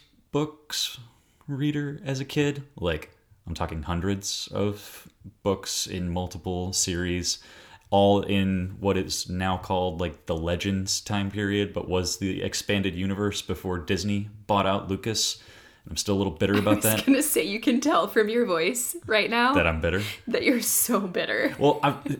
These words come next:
Speaker 1: as I was researching, like, I wish I still had some of these books, because when s-, Disney bought out Lucas and said that the books are no longer part of the official canon, I flipped a shit and then sold them all. And I was just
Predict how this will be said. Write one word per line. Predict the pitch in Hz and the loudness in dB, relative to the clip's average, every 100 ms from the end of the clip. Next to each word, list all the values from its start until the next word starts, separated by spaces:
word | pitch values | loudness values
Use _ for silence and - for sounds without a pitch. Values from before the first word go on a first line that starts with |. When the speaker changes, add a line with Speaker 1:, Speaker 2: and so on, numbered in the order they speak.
| - | 4
Speaker 1:
as | 139 156 | 6 8
I | 170 | 10
was | 151 101 | 8 6
researching, | 120 123 95 92 85 82 82 - - | 4 4 0 0 0 0 -2 -6 -2
like, | 101 87 92 | 0 0 2
I | |
wish | 92 101 98 | 4 4 4
I | 98 | 0
still | - 92 | 2 0
had | 92 92 | 0 0
some | - 110 | 0 -2
of | |
these | 107 101 | -2 -2
books, | 98 101 - - | -2 -2 -4 -6
because | 101 90 87 87 - | -6 0 0 0 -4
when | 101 92 90 87 | -4 -2 -2 -2
s-, | - - | -2 -2
Disney | - 95 - 104 101 87 | -4 -6 2 2 4 -2
bought | - 90 87 90 | 2 2 2 0
out | 90 87 | 0 -2
Lucas | 87 87 78 - | -4 -2 -2 -2
and | 90 85 | -2 -2
said | - 80 | 0 0
that | 80 - | -4 -6
the | 82 | -6
books | 76 85 - | -4 -6 -4
are | |
no | 82 82 | -4 -2
longer | 82 82 78 78 - _ | -2 -4 -6 -10 -14 _
part | 92 87 | -2 -2
of | |
the | 80 76 | -4 -6
official | - 92 - 82 80 - - | -6 -6 -4 -6 -6 -14 -8
canon, | 87 87 113 131 - - - - _ - | -4 -2 -2 -4 -10 -20 -20 -20 _ -10
I | |
flipped | 82 - 101 85 - | -10 -10 -4 -4 -4
a | 85 76 - - - | -10 -10 -16 -20 -10
shit | - - 78 - | -8 -6 -8 -8
and | 85 80 | -12 -10
then | 78 | -4
sold | - 85 78 | -2 -2 -2
them | 78 78 | -6 -6
all. | 78 82 - 440 | -6 -8 0 0
And | 82 | 2
I | 82 | -2
was | 78 | -2
just | 80 | -2